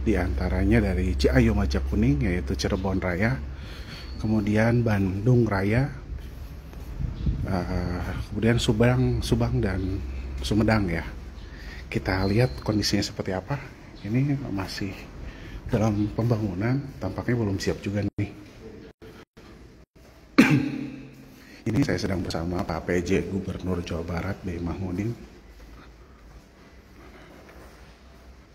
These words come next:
Ini nih, ini reception hall. Ini biasanya untuk membagi karom, ketua rombongan, rombongan-rombongan di sini.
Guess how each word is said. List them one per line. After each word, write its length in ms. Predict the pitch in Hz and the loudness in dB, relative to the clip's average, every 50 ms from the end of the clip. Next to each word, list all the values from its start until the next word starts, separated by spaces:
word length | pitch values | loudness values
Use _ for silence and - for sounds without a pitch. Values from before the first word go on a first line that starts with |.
| - - - - - - - - - - - - - - - - - - - - - - - | -20 -20 -20 -20 -20 -20 -20 -20 -20 -20 -20 -20 -20 -20 -20 -20 -20 -20 -20 -20 -18 -8 -2
Ini 80 | 113 110 | -2 0
nih, 220 | 101 95 92 - - - - - - - - - - - - - - - 110 | 0 -2 -4 -8 -12 -18 -20 -20 -20 -20 -20 -20 -20 -20 -20 -16 -8 -4 -2
ini 160 | 104 107 110 | 0 2 2
reception 560 | 117 110 98 - - 104 - - 104 90 92 | 2 2 0 0 -2 -4 -2 0 0 0 2
hall. 240 | - 104 104 117 135 147 - - - - - - - - - | 2 0 0 0 0 -2 -4 -10 -18 -20 -20 -20 -16 -4 0
Ini 160 | 113 120 113 | 2 4 6
biasanya 400 | 113 113 104 - 104 110 - 127 | 6 4 4 2 2 2 2 2
untuk 320 | 120 107 104 98 110 - | 2 0 -2 -2 -2 0
membagi 560 | 104 101 98 104 107 104 101 - 113 101 98 - - - - - - - - - - - - - - - - - - | 0 0 0 0 -2 -2 -2 -2 -2 -2 -2 -4 -10 -20 -20 -20 -20 -20 -20 -20 -20 -20 -20 -20 -20 -20 -20 -20 -12
karom, 720 | - - 117 110 107 110 110 107 101 95 92 90 87 85 80 - - - | -4 0 2 4 4 4 4 2 2 0 -4 -6 -8 -8 -8 -10 -8 -8
ketua 320 | - - - 98 98 101 | -8 -4 -2 -2 -2 0
rombongan, 480 | 101 107 107 110 104 101 107 110 117 110 110 107 117 120 - - - - - | 0 0 0 0 -2 0 2 2 2 2 0 -2 -4 -6 -8 -12 -20 -14 -6
rombongan-rombongan 720 | 117 110 101 98 98 98 101 101 104 101 98 98 104 107 107 | -4 -2 -2 -2 -2 -4 -4 -6 -4 -4 -4 -2 0 0 0
di 80 | 101 | 0
sini. 280 | - - 101 98 104 120 | 0 -4 -4 -2 0 -2